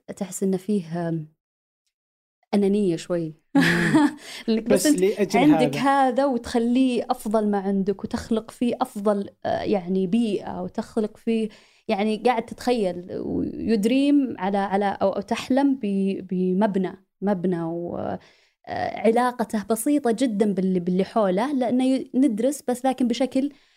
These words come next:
Speaker 1: آه، يعني ما هو مفصل فعلا، ما هو على مستوى المدينة. ما نطلع ونسوي زوم أوت ونشوف المدينة
Speaker 2: مو شغلك
Speaker 1: ككل
Speaker 2: ذا
Speaker 1: أو ال-،
Speaker 2: الأساسي.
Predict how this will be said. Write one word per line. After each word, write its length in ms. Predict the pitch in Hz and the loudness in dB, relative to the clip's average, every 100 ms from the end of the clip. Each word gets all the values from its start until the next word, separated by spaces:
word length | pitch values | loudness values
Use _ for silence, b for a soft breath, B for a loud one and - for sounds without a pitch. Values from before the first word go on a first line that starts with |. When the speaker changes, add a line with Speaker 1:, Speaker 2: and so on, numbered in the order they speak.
| b - | b -6
Speaker 1:
آه، 340 | 196 - 64 | -4 -4 -4
يعني 500 | 196 214 190 208 214 | -2 -2 0 0 2
ما 100 | 247 | 2
هو 340 | 247 226 220 - | 2 0 -2 0
مفصل 520 | 208 214 - - 165 | 0 -2 -4 -6 -4
فعلا، 380 | - 160 151 185 _ _ - | -4 -2 -4 -6 _ _ -2
ما 100 | 254 | 0
هو 80 | |
على 140 | 208 196 | 2 0
مستوى 280 | 196 - 175 | 0 -2 0
المدينة. 500 | 170 180 165 - _ _ _ _ | 2 2 0 -4 _ _ _ _
ما 200 | 220 254 | 0 2
نطلع 300 | 254 254 196 | 0 0 -2
ونسوي 600 | 190 185 214 208 190 190 - | 0 -2 -2 -2 -2 -6 -4
زوم 220 | 190 185 | -2 -2
أوت 440 | 185 190 196 - | -2 -2 -2 -6
ونشوف 460 | 190 180 185 - 196 | -8 -4 -4 -4 -4
المدينة 540 | 185 180 185 185 170 - | -4 -2 -2 -2 -2 2
Speaker 2:
مو 120 | 262 | 4
شغلك 320 | 240 294 294 | 4 6 4
Speaker 1:
ككل 100 | 277 | 4
Speaker 2:
ذا 60 | 247 | 0
Speaker 1:
أو 140 | 196 | 0
ال-، 40 | 185 | 0
Speaker 2:
الأساسي. 320 | 185 151 | -4 -6